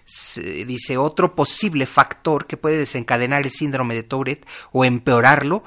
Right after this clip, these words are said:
son los procesos infecciosos, en particular un tipo de infección con una bacteria llamada estreptococo.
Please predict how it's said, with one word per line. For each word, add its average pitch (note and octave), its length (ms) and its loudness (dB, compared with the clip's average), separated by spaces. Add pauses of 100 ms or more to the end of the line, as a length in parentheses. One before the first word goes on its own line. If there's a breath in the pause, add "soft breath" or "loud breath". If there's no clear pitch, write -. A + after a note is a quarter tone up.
(140 loud breath)
son D3+ 360 4
los C#3 160 0
procesos C3+ 760 -2
infecciosos, A#2+ 1120 -6 (240 loud breath)
en D#3 240 2
particular A#2+ 720 -2
un A2+ 160 -4
tipo B2+ 340 -4
de A#2 100 -4
infección G#2+ 600 -8 (320 loud breath)
con D3+ 220 6
una C#3+ 240 4
bacteria C3 760 0
llamada A#2 640 0
estreptococo. C3+ 1300 -4